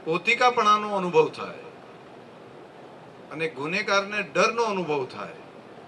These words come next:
બંનેનો સમન્વય અહીંયા આગળ કરવામાં આવ્યો છે. અંદર અમે ગયા તો ફર્નિચરથી કરી અને આઉટલુક જે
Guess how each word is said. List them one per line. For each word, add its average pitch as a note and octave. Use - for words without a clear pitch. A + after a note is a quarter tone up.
બંનેનો G3
સમન્વય G#3+
અહીંયા F3
આગળ D#3+
કરવામાં C3
આવ્યો F#2+
છે. -
અંદર E3+
અમે G3+
ગયા F3+
તો G3
ફર્નિચરથી G3
કરી G3+
અને G#3+
આઉટલુક G3
જે F#3+